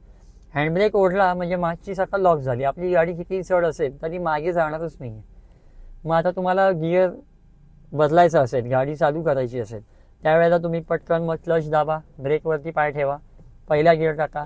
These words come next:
हँडब्रेक सोडा आणि मग परत तसंच क्लच हळूहळू सोडा, ब्रेक सोडा, तेव्हाच इकडे पाय घ्या असा ॲक्सिलरेटरवर. म्हणजे समजा चढ असेल त्यावेळेला मग तुम्हाला हा पाय सोडला, हा पाय दाबला,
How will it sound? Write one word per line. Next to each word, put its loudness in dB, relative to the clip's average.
हँडब्रेक -6
सोडा -2
आणि -6
मग -4
परत 0
तसंच -4
क्लच 0
हळूहळू 4
सोडा, 0
ब्रेक -2
सोडा, -2
तेव्हाच 2
इकडे 0
पाय 4
घ्या 0
असा -4
ॲक्सिलरेटरवर. -4
म्हणजे -4
समजा 0
चढ 4
असेल 0
त्यावेळेला 2
मग -4
तुम्हाला 0
हा 4
पाय 4
सोडला, 0
हा 2
पाय 0
दाबला, -2